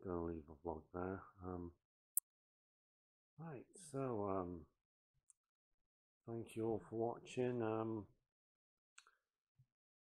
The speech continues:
okay, if you enjoyed it, um, if you haven't done so already, uh,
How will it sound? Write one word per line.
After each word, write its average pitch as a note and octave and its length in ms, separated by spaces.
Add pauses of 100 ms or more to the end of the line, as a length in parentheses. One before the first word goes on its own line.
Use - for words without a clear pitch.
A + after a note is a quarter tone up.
(340)
okay, A2 440 (460)
if - 200
you G2+ 100
enjoyed G2+ 560
it, G#2+ 200 (160)
um, F2+ 320 (400)
if - 80
you F#2+ 60
haven't G2 260
done G2 180
so - 200
already, F#2+ 800
uh, F2+ 300